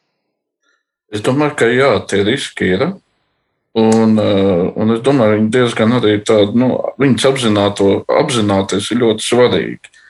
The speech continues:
Es jau minēju pašā sākumā par to, ka baptistiem bija vienmēr šis te brīvības princips, autonomijas princips, jā. Gan draudzē, jā, gan arī, nu, līdz ar to arī, nu, tas uzskats, ka ļoti grūti ir ietvert tādā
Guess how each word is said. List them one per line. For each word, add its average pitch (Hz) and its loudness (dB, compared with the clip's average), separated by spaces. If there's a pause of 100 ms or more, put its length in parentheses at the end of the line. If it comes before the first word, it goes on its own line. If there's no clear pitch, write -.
Es - -2
jau 127 4
minēju 131 0
pašā 147 0
sākumā 95 0
par 107 -4
to, - 0
ka 113 -2 (420)
baptistiem 110 -2
bija 104 0
vienmēr 127 0
šis 110 -6
te 104 2 (140)
brīvības 117 -2
princips, 120 -2
autonomijas 98 0
princips, 107 -2
jā. 95 0 (1080)
Gan 104 2
draudzē, 151 2
jā, 117 4
gan 113 0
arī, 107 2
nu, 127 -2
līdz 147 0
ar - -2
to 147 2
arī, 131 2
nu, 151 -2 (540)
tas - -2
uzskats, 127 0
ka 110 -2 (100)
ļoti 131 0
grūti 143 0
ir 120 0
ietvert 117 0
tādā 104 2